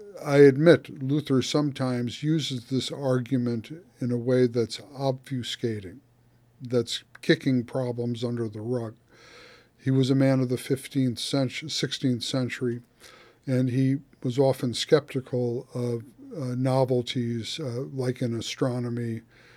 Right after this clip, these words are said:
uh, or in even the discov-, Columbus's discovery of the New World. He was skeptical about these things 'cause he couldn't verify them in his own experience.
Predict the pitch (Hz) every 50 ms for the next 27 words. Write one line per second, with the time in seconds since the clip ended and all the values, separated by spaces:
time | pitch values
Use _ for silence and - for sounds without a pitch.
0 | - _ _ - 151 135 127 127 123 127 - - _ - 135 131 127 127 131 139
1 | - - 131 127 123 123 139 165 165 160 147 156 135 123 127 120 113 127 120 -
2 | - - - - 147 135 139 139 - - - 147 143 139 139 135 139 123 - -
3 | 127 117 104 - 135 120 - - 147 135 127 127 127 123 117 110 110 127 120 123
4 | 127 131 123 127 135 143 143 131 117 101 - _ _ _ - _ _ - 131 120
5 | 120 113 - - - - 127 123 - - 139 127 123 123 120 113 117 123 117 117
6 | - - 123 117 110 104 - - - 123 117 113 107 - - - 127 - 143 131
7 | - - - - 160 135 135 131 117 113 123 135 135 147 143 131 131 - 131 127
8 | 123 127 123 120 127 123 123 123 120 113 117 123 120 117 135 131 127 123 123 123
9 | 120 - - - - 156 151 147 135 123 117 - 135 131